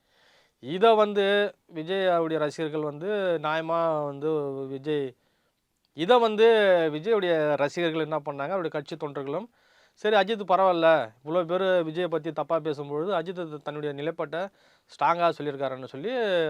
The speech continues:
இணையத்துல எழுதுனாங்க. இந்த பக்கம் என்ன பண்ணிட்டாங்க, விஜய்க்கு எதிரா அஜித் பேசுறாருன்னு சொல்லி சில நபர்கள், அவர் வேண்டாதவர்கள் என்ன பண்ணிட்டாங்க, அவதூறா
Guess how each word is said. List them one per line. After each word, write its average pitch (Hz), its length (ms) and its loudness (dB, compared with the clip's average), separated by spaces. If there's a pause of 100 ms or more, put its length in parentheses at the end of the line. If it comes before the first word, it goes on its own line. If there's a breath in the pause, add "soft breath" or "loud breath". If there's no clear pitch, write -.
(100)
இணையத்துல 151 440 -4
எழுதுனாங்க. 123 440 -4 (680 soft breath)
இந்த 190 240 0
பக்கம் 220 340 2
என்ன 208 80 2
பண்ணிட்டாங்க, 156 760 -2
விஜய்க்கு 180 440 2
எதிரா 175 560 6 (140)
அஜித் 151 280 -8
பேசுறாருன்னு 139 460 -4
சொல்லி 127 500 -10 (300)
சில - 240 -2
நபர்கள், 160 440 2
அவர் 143 200 0
வேண்டாதவர்கள் 143 500 0
என்ன 131 200 -10
பண்ணிட்டாங்க, 123 500 -6
அவதூறா 139 600 -4